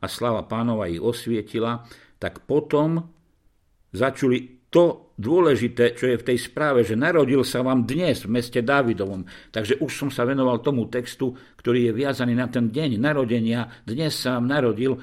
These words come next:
Už som od tých mudrcov odišiel, lebo to o dva roky sa až stalo. A začal som si pripravovať uvedený text Lukáša. A nájdete „v jasliach ležať“. Tak zrazu som si porovnával. Mudrci to potom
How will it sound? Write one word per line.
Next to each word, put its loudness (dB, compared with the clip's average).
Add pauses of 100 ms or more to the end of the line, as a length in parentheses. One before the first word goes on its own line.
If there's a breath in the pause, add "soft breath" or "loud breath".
(140)
Už -2
som -4
od -2
tých 2
mudrcov 0
odišiel, 0
lebo -2
to 0
o 0
dva 0
roky -2
sa -2
až -10
stalo. -2 (240 loud breath)
A -8
začal -2
som -4
si -6
pripravovať 0 (400 soft breath)
uvedený 0
text -4
Lukáša. -4 (320 loud breath)
A -4
nájdete -2
„v -6
jasliach -4
ležať“. -8 (400 loud breath)
Tak -10
zrazu -4
som -6
si -6
porovnával. 0
Mudrci -2
to -2 (320 loud breath)
potom -2